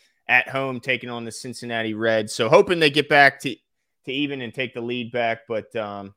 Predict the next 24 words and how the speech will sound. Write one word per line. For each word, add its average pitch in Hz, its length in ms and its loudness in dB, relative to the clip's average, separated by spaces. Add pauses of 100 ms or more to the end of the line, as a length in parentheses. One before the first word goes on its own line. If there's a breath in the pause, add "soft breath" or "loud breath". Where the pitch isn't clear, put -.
yeah, 113 180 -8
down 131 280 0
two 180 180 -4
one 160 240 0
right 151 220 4
now. 151 240 4
It's 220 120 -2
early, 180 320 6
though. 156 260 0
It's 220 140 -8
early. 180 220 -2
The 180 100 -8
weather's 165 320 -4
holding 165 300 -6
on 160 280 -2
for 156 180 -4
the 143 100 -4
fans 151 400 -2
in 147 80 -10
Baltimore. 147 580 -2
It's 151 140 -10
nice 147 220 -10
to 139 80 -16
see. 143 400 -10